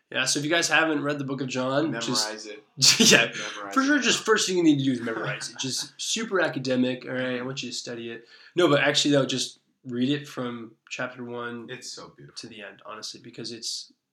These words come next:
Speaker 1: it's amazing. It's like this flashback to flash forward to, like, the humanity of Christ. And
Speaker 2: Also
Speaker 1: it's
Speaker 2: watch Tree of Life, like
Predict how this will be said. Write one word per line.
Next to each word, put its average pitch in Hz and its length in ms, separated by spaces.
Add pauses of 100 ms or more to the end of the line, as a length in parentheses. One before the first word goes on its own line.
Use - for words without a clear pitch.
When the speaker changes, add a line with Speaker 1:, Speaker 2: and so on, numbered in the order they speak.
(340)
Speaker 1:
it's 135 160
amazing. 131 360
It's 110 140
like 113 140
this 117 200
flashback 120 580
to - 100
flash - 320
forward 117 440
to, 120 120
like, 107 180 (400)
the - 80
humanity 120 540
of 110 100
Christ. 110 460
And 110 80
Speaker 2:
Also 117 220
Speaker 1:
it's 113 80
Speaker 2:
watch 107 280
Tree 110 160
of 98 120
Life, 85 340
like 92 180